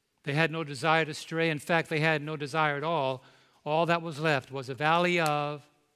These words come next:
dry bones. Ezekiel is caught off guard by what God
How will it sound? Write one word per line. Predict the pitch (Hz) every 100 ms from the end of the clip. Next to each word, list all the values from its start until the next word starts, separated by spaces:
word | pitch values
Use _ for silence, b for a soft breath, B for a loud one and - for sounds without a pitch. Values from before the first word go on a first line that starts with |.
| _ _ _ _ _ _ _ _
dry | - 139 139 147 143 143 131 _ _ _ _ _ _ _ -
bones. | 151 139 101 - - - _ _ _ _ _ _ _ _ _ _ b b b b b -
Ezekiel | 220 208 131 196 302 - 254 247 254
is | 180 160 -
caught | - 226 233 233 - _
off | 190 190 185 - 131 120
guard | 175 175 123 98 104 - - _ _ _ _ -
by | 156 156
what | 139 180 202 196 - _ _ -
God | 160 156 156 143